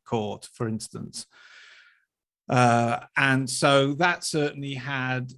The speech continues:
the beginning of a shift of people, you know, not letting their children out to play so much.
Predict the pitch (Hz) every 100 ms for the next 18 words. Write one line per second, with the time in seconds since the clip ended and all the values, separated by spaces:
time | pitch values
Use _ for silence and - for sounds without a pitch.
0 | _ 143 131 127 135 156 139 139 131 127
1 | 131 - 160 127 131 135 123 135 131 123
2 | 120 120 - - 131 120 117 117 123 127
3 | 123 123 - - - 127 120 123 123 135
4 | 123 117 117 117 123 127 117 110 - 107
5 | 104 - - -